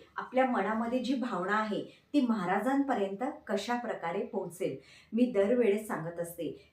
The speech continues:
की माझ्यामुळे काहीच करणं होत नाही, मी फक्त एक महाराजांची माळ घेते आणि गुरुवार महाराजांचे मी नेहमी लगातार करते, तीन तीन रोज अध्याय वाचते, सारामृतचे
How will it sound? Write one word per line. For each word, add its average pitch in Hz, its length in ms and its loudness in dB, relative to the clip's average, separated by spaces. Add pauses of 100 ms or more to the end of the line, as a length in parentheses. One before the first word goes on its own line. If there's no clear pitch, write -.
(100)
की 247 120 0
माझ्यामुळे 226 600 2
काहीच 214 480 -2
करणं 185 300 -2
होत 170 240 -10
नाही, 147 160 -8
मी 202 260 -2
फक्त - 240 -8
एक 202 220 0
महाराजांची 202 600 -4
माळ 190 300 0
घेते 220 580 0 (500)
आणि 190 540 0 (100)
गुरुवार 214 420 6
महाराजांचे 240 540 4
मी 240 120 0
नेहमी 220 340 2
लगातार 202 380 0
करते, 226 340 -2
तीन 196 280 -2
तीन 196 240 0
रोज 202 120 2
अध्याय 196 360 0
वाचते, 233 380 0 (120)
सारामृतचे 196 800 0